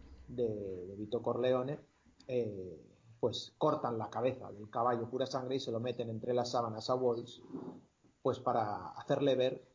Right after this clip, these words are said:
que no solo pueden cortarle la cabeza a, a un caballo de sesenta mil dólares, sino que además, pues, podrían cortársela a él mismo y aquí no ha pasado nada. Em, dejamos aquí esto y, bueno,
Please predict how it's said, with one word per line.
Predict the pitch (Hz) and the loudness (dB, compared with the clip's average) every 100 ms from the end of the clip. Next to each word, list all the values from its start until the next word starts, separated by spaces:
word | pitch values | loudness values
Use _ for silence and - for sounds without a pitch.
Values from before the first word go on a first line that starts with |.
| _ _ | _ _
que | 120 127 | -4 0
no | 160 | 2
solo | 151 139 - | 4 2 4
pueden | 131 117 110 110 - | 2 2 -4 -12 -12
cortarle | - 123 135 127 | -4 -2 0 2
la | 123 | 0
cabeza | 117 117 123 110 101 - - | 0 -4 -4 -4 -4 -8 -10
a, | 113 | -8
a | 107 127 | -2 -2
un | |
caballo | 120 127 123 120 | 2 4 6 4
de | |
sesenta | 123 123 127 123 127 | 0 -4 -4 -2 0
mil | 147 | 2
dólares, | 147 147 131 143 156 - _ _ _ _ _ | 4 4 4 0 -4 -12 _ _ _ _ _
sino | - 143 143 | -4 0 2
que | 147 | 4
además, | 135 113 120 - | 2 2 -6 -6
pues, | 117 | -8
podrían | - 110 120 120 | -4 -4 -4 -4
cortársela | 110 - 101 - 110 101 | -8 -8 -10 -4 -4 -4
a | |
él | 101 | -6
mismo | 113 117 123 135 - | -6 -4 -4 -4 -4
y | 120 | -6
aquí | 113 127 | -4 -4
no | 113 | -4
ha | - | -6
pasado | 113 - - | -8 -8 -10
nada. | - - _ _ _ _ _ _ _ - | -16 -20 _ _ _ _ _ _ _ -2
Em, | 143 135 127 120 120 117 110 - - _ _ _ _ _ _ _ - - | 2 4 4 2 -2 -6 -8 -12 -20 _ _ _ _ _ _ _ -20 -4
dejamos | 139 135 143 135 | 0 2 2 2
aquí | 135 131 139 151 | 0 0 2 2
esto | 156 165 190 | 2 4 4
y, | 156 | 6
bueno, | 123 117 117 | 4 0 -4